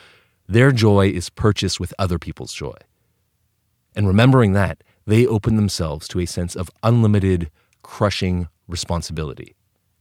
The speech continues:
End quote. It's worth saying here that McFarquhar doesn't just do profiles in her book.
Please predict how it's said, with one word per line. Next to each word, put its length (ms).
End 200
quote. 340
It's 160
worth 180
saying 320
here 440
that 400
McFarquhar 680
doesn't 340
just 360
do 140
profiles 540
in 80
her 100
book. 380